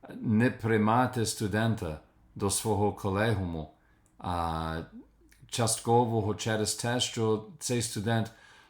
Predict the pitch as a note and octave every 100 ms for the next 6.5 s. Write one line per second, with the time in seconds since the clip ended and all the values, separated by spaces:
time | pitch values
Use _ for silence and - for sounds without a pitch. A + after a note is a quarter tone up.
0 | _ - G2+ F#2+ G2 - - A2+ B2 B2
1 | A2 G2 F2 E2 D#2 _ _ - F#2 F2
2 | G#2+ G#2+ - G#2+ - G#2 G#2+ G2+ F2+ -
3 | - A2 G2+ F2+ F2 E2+ D#2+ - - _
4 | _ _ - G#2 G2 - A2 A#2 B2 F#2+
5 | F#2+ G2+ F#2+ F#2+ F2+ F2+ F#2+ - G2+ -
6 | G2 F2+ F#2 F2